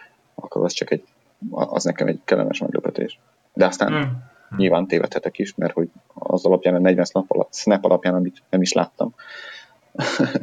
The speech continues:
Speaker 1: csak olvastam én is, ugye, a-, a-, az alapján akár az is lehet.
Speaker 2: Ah, igen.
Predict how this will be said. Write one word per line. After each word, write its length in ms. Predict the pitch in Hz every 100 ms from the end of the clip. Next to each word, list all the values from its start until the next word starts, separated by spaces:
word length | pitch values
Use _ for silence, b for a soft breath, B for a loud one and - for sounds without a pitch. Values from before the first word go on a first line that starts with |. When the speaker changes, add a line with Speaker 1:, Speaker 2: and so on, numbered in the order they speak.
| -
Speaker 1:
csak 200 | - -
olvastam 480 | 92 92 - 95 90
én 140 | 92
is, 120 | 98
ugye, 180 | 101 98
a-, 200 | 98 - -
a-, 320 | 87 87 87
az 120 | 85
alapján 360 | - 90 90 87
akár 260 | 82 - -
az 60 | -
is 120 | -
lehet. 180 | - - _ _ _ _ _ _ _ _ _ _ _ _ _ _ _ _ _ _ _ _ _ _ -
Speaker 2:
Ah, 140 | 104
igen. 200 | 104 98